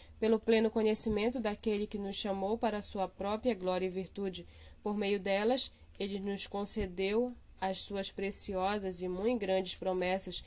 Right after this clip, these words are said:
para que por elas vocês se tornem coparticipantes da natureza divina, tendo escapado da corrupção das paixões que há no mundo. Por causa disso, concentrando todos os seus esforços, acrescentem à fé que vocês têm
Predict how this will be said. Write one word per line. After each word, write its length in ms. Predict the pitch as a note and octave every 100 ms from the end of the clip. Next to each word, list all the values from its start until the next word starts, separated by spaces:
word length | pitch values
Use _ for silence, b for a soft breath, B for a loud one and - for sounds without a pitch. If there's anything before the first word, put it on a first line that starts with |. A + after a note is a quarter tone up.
| B B B
para 180 | A#3 B3
que 120 | B3+
por 220 | A#3 B3+
elas 320 | A3 G3+ G#3 G#3
vocês 380 | G#3 - G#3
se 120 | - G3
tornem 340 | F#3 F#3 F3+
coparticipantes 960 | - F3+ F3 F#3 - A3 - G#3+ A#3
da 120 | G#3+ F#3+
natureza 520 | F3+ F3 F3+ F3+ F3+
divina, 540 | F3+ F#3 F#3 G#3+ F3+ B B B B
tendo 220 | - C#4 C#4+
escapado 560 | - B3+ A#3 G#3+ G#3
da 140 | G3 G3
corrupção 800 | G3+ A3 G#3 A3+ - A3+ G#3+
das 220 | G#3+ G3 -
paixões 680 | G3 F#3+ - C#4+ G#3 G#3+
que 260 | - B3+ A#3
há 140 | F#3+
no 140 | G3 F#3
mundo. 400 | F3+ F3 F3 E3 b b -
Por 160 | A#3
causa 320 | - A#3 A#3 A3+
disso, 440 | G3+ A#3 B3+ D4 - - -
concentrando 840 | - A3 A3+ A3 A3 - G3 F#3 F#3 -
todos 440 | G#3+ A3 A#3+ B3
os 160 | B3 B3
seus 220 | B3+ A3+
esforços, 680 | A3+ - G#3 G3 G3 G#3+ - B B
acrescentem 760 | - G#3 A3 A3 - B3 B3+ C#4
à 100 | C#4
fé 280 | C4 A3 G#3
que 120 | A3
vocês 420 | F#3+ G3+ G#3+ G#3
têm 300 | - G3+ G#3+